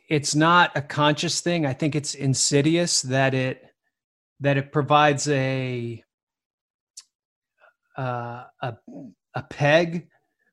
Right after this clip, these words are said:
where, where people go up or down from if they like the guy or don't like the guy. But it's hard, it's hard for,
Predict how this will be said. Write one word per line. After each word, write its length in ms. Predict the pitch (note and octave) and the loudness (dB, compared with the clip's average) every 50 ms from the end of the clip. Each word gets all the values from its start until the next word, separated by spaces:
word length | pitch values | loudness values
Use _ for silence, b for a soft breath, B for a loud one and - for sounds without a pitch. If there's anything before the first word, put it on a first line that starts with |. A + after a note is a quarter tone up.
| _ _ - | _ _ 0
where, 440 | C#3+ C#3+ C#3+ C#3 C#3 C3+ C3+ C3 C3 C3+ | 4 6 6 6 6 6 4 2 0 2
where 420 | C3+ C#3 C#3 C3+ C3+ B2+ - - - | 4 6 8 8 6 6 2 -2 -2
people 220 | - D#3 C#3+ D3 C3+ | 0 2 2 2 4
go 180 | D#3 C#3+ C3+ | 6 6 8
up 120 | C#3+ D3 D3 | 8 6 6
or 100 | C#3 B2 | 4 4
down 340 | C3 B2+ C3 C#3 D3 D3+ | 6 6 6 6 4 4
from 440 | D3+ - D#3+ D#3+ D#3+ D#3+ D#3+ C#3+ - - | 2 2 2 4 4 2 0 -4 -6 -10
if 180 | - - C#3+ - | -6 -6 -2 0
they 100 | D#3 C3 | 2 2
like 220 | B2+ C3+ C3+ - | 4 4 2 2
the 60 | - | 0
guy 160 | C3+ D3 C#3+ | 0 2 2
or 100 | C3+ B2+ | 2 2
don't 220 | A#2+ C3 B2+ B2+ C3+ | 0 0 -2 -2 0
like 240 | C#3 D3 D3+ C#3+ - | 0 -2 -2 -2 -4
the 80 | D#3+ | -6
guy. 420 | C#3 D#3 D#3 D#3 D#3+ D#3+ E3 C#3+ - _ _ _ _ _ _ _ _ _ _ - | -2 0 2 2 2 0 -2 -6 -10 _ _ _ _ _ _ _ _ _ _ -14
But 580 | B2+ A2+ - C#3+ C#3 C3+ C3+ C#3 C3+ - - _ _ _ _ _ _ _ _ _ _ _ _ _ _ _ _ _ | -8 0 4 6 6 6 6 4 0 -4 -10 _ _ _ _ _ _ _ _ _ _ _ _ _ _ _ _ _
it's 180 | - C#3+ C3+ - | -2 -2 -2 2
hard, 580 | C#3 D3+ D#3+ E3+ F3 F3 F3 E3+ D#3 D3 C#3 - _ _ _ _ _ _ _ _ _ _ _ _ - | 6 8 8 10 8 8 6 4 0 -2 -6 -12 _ _ _ _ _ _ _ _ _ _ _ _ -4
it's 180 | - D#3 C#3 | -4 -2 4
hard 400 | - F3 F3 F#3 F#3+ F#3+ F#3+ - | 6 8 10 10 10 8 6 4
for, 300 | F3+ E3 D#3+ D3 C3+ - | 4 4 4 4 2 -4